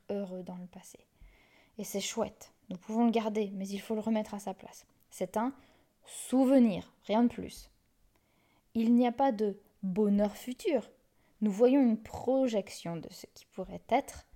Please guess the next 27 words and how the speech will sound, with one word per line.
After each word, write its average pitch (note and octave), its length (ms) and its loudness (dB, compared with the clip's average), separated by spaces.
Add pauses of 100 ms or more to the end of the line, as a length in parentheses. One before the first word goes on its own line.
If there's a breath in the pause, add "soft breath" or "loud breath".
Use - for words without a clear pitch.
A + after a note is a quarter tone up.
(440 soft breath)
C'est - 560 -8
une F3+ 180 -8
hypothèse - 600 -4
parmi A3+ 420 -2
tant C4 220 4
d'autres, A#3+ 340 0
une G#3 80 -2
éventualité. A3 800 0 (1400)
Il A3 200 -2
pourrait, F#3 540 -6
dans G#3+ 160 0
le A#3+ 100 2
futur, - 560 -10
se - 140 2
passer F#3 560 -4
ceci A3+ 720 -6
ou B3 120 -2
cela F#3+ 500 -6 (120)
qui - 160 -10
m'apportera C4 520 -2
du A#3 140 -6
bonheur. - 360 -12 (960 soft breath)
Ces - 280 2
mises D4+ 180 6
en C#4+ 100 4
perspective A#3+ 760 -6
que F3+ 420 -6